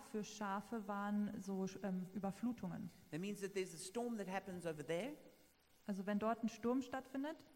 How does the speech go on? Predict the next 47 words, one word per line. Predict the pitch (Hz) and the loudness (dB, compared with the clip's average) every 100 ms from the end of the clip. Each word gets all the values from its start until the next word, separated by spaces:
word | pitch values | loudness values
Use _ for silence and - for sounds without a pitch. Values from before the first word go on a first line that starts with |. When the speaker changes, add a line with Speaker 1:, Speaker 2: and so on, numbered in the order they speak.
| - - - - | -20 -20 -14 -4
Speaker 2:
And | 170 | -2
then | 190 202 | 0 -2
suddenly | - 262 247 208 196 | -2 -2 0 0 2
a | - | 2
wall | 151 170 247 226 | 2 0 2 0
of | 156 | 0
water | 196 269 185 | -4 -4 -4
comes | - 175 160 139 | -4 -4 -4 -6
washing | 139 240 - 196 175 | -6 -4 -4 -4 2
down | 196 170 156 175 - - | 2 2 -2 -4 -14 -6
and | 160 160 | -2 -2
sheep | - 254 226 | -2 -4 -6
who | 185 | -4
happen | 170 190 185 185 | -2 -2 -4 -8
to | 170 | -6
be | 156 | -4
in | 156 | -2
that | 147 143 | -2 -2
place | 147 147 | -2 -2
get | - 110 120 | -6 -6 -6
washed | 165 - | -6 -4
away. | 151 156 123 - - - | -4 -2 -4 -6 -12 0
Speaker 1:
Und | 214 | 4
dann | 214 208 | 4 2
auf | 196 | 0
einmal | 220 220 220 | 2 2 2
ganz | 214 226 - | 2 2 2
viel | 226 202 196 | 0 0 0
Wasser | 214 247 233 208 | 0 0 -2 -4
kommt | - 208 208 | -2 -2 0
und | 202 | -2
dort | 196 196 | -2 -4
sind | 202 190 | -4 -6
Schafe, | 190 214 233 233 190 | -4 -2 -2 -2 -6
dann | 190 185 | -4 -2
werden | 190 190 | 0 -2
die | 190 | -2
so | 185 180 | -4 -4
weggespült. | 196 214 - - - - - - _ _ _ _ _ _ _ _ _ _ _ _ - | -4 -6 -8 -10 -12 -12 -20 -20 _ _ _ _ _ _ _ _ _ _ _ _ -8
Speaker 2:
But | 147 - | -6 -6
the | |
good | 139 208 - | -4 -4 -4
shepherd | - 214 - 135 | -6 -6 -4 -4
protects | - 143 - 220 - | -4 -8 -6 -6 -2
us | 143 143 | -2 -2
from | - 147 143 143 139 | -4 -2 -2 -4 -6
storms | - 190 175 160 170 170 | -4 -2 -2 -2 -4 -6